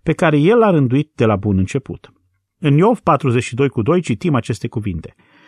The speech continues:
„Știu că Tu poți totul și nimic nu poate sta împotriva gândurilor Tale.” Este un cuvânt din partea unui bărbat credincios matur. „Știu că Tu ești în controlul tuturor lucrurilor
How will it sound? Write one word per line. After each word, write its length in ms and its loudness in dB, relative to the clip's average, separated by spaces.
„Știu 220 -2
că 140 2
Tu 120 -2
poți 200 0
totul 300 0
și 140 -2
nimic 260 2
nu 140 2
poate 300 -2
sta 220 -2
împotriva 580 0
gândurilor 640 -2
Tale.” 400 -12
Este 240 0
un 80 2
cuvânt 300 2
din 120 2
partea 320 0
unui 140 2
bărbat 360 0
credincios 500 -2
matur. 440 -6
„Știu 280 -2
că 140 0
Tu 340 -2
ești 380 0
în 80 2
controlul 760 -2
tuturor 640 0
lucrurilor 800 -2